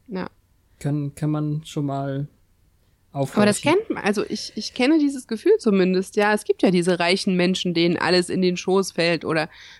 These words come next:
Speaker 1: bei denen man das Gefühl hat, äh, Papa kann ihnen alles kaufen. Das ist zwar hier nicht so verbreitet, weil es halt nicht dieses Gefälle gibt von Kids, die sich das College leisten können und jene, die sich's nur über Stipendium irgendwie erarbeiten.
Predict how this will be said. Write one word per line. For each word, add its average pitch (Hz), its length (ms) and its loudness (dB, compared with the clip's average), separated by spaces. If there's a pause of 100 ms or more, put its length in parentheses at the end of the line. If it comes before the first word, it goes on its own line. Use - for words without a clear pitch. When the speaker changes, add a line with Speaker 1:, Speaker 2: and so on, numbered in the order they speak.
Speaker 1:
bei 175 120 -4
denen 180 180 2
man 185 100 2
das 185 180 -2
Gefühl 185 420 -2
hat, 170 420 -4
äh, 156 180 -4
Papa 175 300 -6
kann 165 220 -4
ihnen 170 180 2
alles 175 260 -2
kaufen. 156 720 -2 (600)
Das - 500 -6 (360)
ist - 280 0
zwar 190 160 0
hier 196 200 4
nicht 226 200 2
so 214 80 0
verbreitet, 190 760 -2
weil 185 200 -2
es 190 160 -4
halt 180 180 -4
nicht 208 260 -4
dieses 180 280 -4
Gefälle 185 420 0
gibt 220 260 -4
von 196 360 2 (320)
Kids, - 320 0
die 196 140 -4
sich 185 160 -6
das - 160 -12
College 175 380 -2
leisten 170 400 -4
können 208 340 0
und 165 220 0 (160)
jene, 180 360 2
die 170 180 -6
sich's 170 240 -4
nur 190 120 4
über 170 200 2
Stipendium 185 640 2
irgendwie 175 800 -2
erarbeiten. 170 840 0